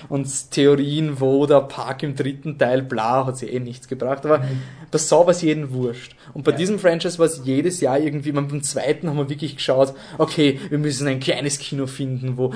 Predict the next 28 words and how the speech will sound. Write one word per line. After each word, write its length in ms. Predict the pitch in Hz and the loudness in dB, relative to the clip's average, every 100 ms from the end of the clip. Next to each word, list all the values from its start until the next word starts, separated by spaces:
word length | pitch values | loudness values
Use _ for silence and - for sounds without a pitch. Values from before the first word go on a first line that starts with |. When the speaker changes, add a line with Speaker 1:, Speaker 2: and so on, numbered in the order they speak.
| 226 | -6
Speaker 1:
wenig 440 | 139 151 147 139 139 | 0 0 2 0 2
Leute 340 | 135 123 131 | 4 4 0
sind, 200 | 127 135 | -4 -2
Speaker 2:
Genau, 120 | 131 | 0
Speaker 1:
damit 160 | 147 147 | 2 0
Speaker 2:
das 80 | 151 | 2
Speaker 1:
wir 60 | |
Speaker 2:
wird 100 | 220 | 4
Speaker 1:
richtig, 280 | 160 160 - | 2 0 -4
Speaker 2:
schön 180 | - 156 160 | -6 2 6
Speaker 1:
richtig 400 | 208 214 240 196 | 8 8 4 2
in 80 | |
Speaker 2:
denken. 180 | 180 170 | 2 -2
Speaker 1:
eine 80 | - | -4
Paranormal 400 | 185 160 151 160 | -2 -2 0 2
Activity-Feeling 960 | 151 - - 151 147 143 - 147 135 131 | 2 0 -4 -4 -4 -6 -6 -2 0 0
reinkommen." 540 | 120 123 123 127 123 | 0 -2 -6 -6 -4
Speaker 2:
Ja. 60 | 120 | -2
Speaker 1:
Beim 120 | 131 | -2
dritten 400 | 131 156 156 151 | -2 -2 -2 -6
Teil 220 | 139 127 131 | 0 2 2
so, 100 | 151 | 0
"Yeah, 280 | 151 175 160 | 0 0 0
Paranormal 420 | 180 156 151 156 | 0 2 2 2
Activity", 280 | 147 175 160 | 0 0 0
und 60 | 147 | 0
das 120 | 147 | -2
hat 120 | 165 | -2